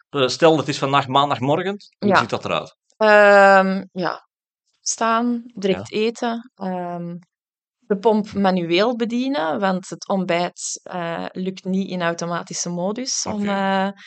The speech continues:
Speaker 2: om, om, ehm, toereikend te zijn
Speaker 1: Ja.
Speaker 2: eigenlijk. Dus, eh,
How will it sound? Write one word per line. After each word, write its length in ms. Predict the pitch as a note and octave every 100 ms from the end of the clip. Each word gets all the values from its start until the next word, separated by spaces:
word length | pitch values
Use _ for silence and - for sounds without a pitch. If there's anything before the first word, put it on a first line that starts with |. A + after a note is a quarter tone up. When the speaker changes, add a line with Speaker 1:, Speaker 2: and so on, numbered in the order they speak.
| - - -
Speaker 2:
om, 260 | G3+ G3+
om, 380 | - G3 F#3+ F#3+
ehm, 600 | F#3 F#3 F#3 F3 F#3 F#3 F#3 _ _
toereikend 520 | A#3+ G3+ F#3+ G3+ A#3+
te 100 | A#3+
zijn 260 | A#3 A#3 B3
Speaker 1:
Ja. 60 | B3
Speaker 2:
eigenlijk. 420 | B3+ C4 C4+ -
Dus, 240 | F#3+ F#3+
eh, 380 | F3 E3+ F3